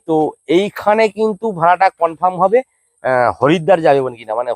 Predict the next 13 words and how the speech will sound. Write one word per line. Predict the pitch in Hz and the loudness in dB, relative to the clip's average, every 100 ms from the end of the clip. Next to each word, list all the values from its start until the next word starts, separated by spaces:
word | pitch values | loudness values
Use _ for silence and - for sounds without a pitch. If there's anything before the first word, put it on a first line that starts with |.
| - | -6
হরিদ্বার | 135 170 156 170 | -8 -4 -2 0
যাবে | 175 180 | 0 -2
কিনা | 180 180 | -2 -2
পাওয়ার | 156 147 156 | 4 4 2
মিউজিক, | 165 165 165 | -2 -12 -14
সেটা | 147 147 | -8 -6
নিয়ে | 151 | -6
একটা | 147 | -8
এখানে | 151 135 147 | -8 -6 -6
কনফার্ম | 135 123 143 | -8 -2 0
হবে। | 147 | 0
অবশ্যই | 113 135 - 147 | -2 -4 -8 -4
আমি | 143 156 | -4 -4